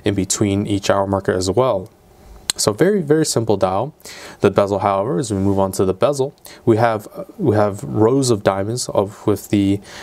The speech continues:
typical, uh, typical screwing, uh, typical screws, the white gold screws on the hexagonal ca-, on the hexagonal case. Uh, we have individual rows, uh, individual rows of diamonds, so five,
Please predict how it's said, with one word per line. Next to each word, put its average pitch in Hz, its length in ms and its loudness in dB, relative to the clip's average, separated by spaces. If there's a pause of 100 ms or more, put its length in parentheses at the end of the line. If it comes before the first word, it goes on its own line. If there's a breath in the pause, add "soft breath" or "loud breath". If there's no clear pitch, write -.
(120 loud breath)
typical, 107 540 2
uh, 101 360 -4 (200)
typical 135 300 2
screwing, 117 840 0
uh, 104 220 0
typical 123 340 -2
screws, 117 680 0
the 101 100 0
white 101 200 2
gold 101 200 -2
screws 110 340 -2 (240 loud breath)
on 110 200 0
the 107 80 2
hexagonal 98 440 -2
ca-, - 200 -8
on 104 240 0
the 98 120 2
hexagonal 101 540 0
case. 180 420 -2 (800 loud breath)
Uh, 101 260 2
we 104 120 4
have 113 180 0
individual 117 560 2
rows, 107 460 2
uh, 104 400 -2
individual 110 520 0
rows 101 300 0
of 95 180 -4
diamonds, 101 440 -2
so 98 160 -2
five, 101 540 -4